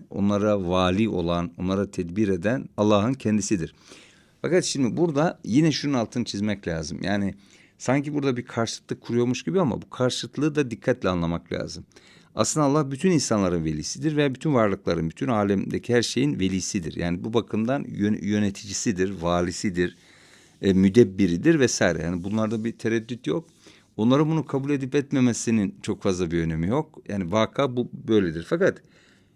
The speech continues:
meşiyet gereği olan ile, yani Allah'ın bir ilah olarak alemle ve alemdekilerle ilişkisi ile insanın Allah'la ilişkisi aynı şey değildir.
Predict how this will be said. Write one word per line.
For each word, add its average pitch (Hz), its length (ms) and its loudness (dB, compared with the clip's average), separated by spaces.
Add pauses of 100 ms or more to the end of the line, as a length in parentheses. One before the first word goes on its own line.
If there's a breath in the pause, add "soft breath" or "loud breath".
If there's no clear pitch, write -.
(140)
meşiyet 113 600 4
gereği 135 320 6
olan 139 300 4
ile, 82 360 -2 (100)
yani 87 360 0
Allah'ın 113 460 2
bir 110 180 -2
ilah 110 340 2
olarak 92 420 2 (680 soft breath)
alemle 104 500 6
ve 156 60 6
alemdekilerle 104 760 4
ilişkisi - 720 -2 (180)
ile 101 380 2 (500 soft breath)
insanın 139 540 4
Allah'la 139 420 2
ilişkisi 117 600 -4
aynı 107 220 2
şey 90 260 0
değildir. 78 400 0